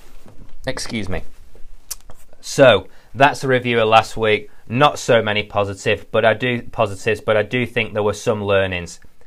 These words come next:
On to this week, we have an absolute belter, one of the best events of the year, one of the strongest events of the year, on one of the best tracks of the year. We have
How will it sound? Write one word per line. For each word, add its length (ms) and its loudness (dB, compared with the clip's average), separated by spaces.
On 180 8
to 140 -2
this 260 -2
week, 320 -4
we 260 -4
have 480 0
an 160 -12
absolute 680 -8
belter, 520 -6
one 160 -4
of 80 -6
the 60 -6
best 360 -2
events 380 -8
of 80 -14
the 80 -8
year, 340 -4
one 140 -6
of 40 -8
the 60 -8
strongest 580 0
events 360 -8
of 60 -12
the 80 -6
year, 300 -2
on 160 -2
one 120 -2
of 60 -8
the 80 -6
best 320 -4
tracks 420 -4
of 140 -12
the 80 -10
year. 300 -8
We 240 -4
have 360 2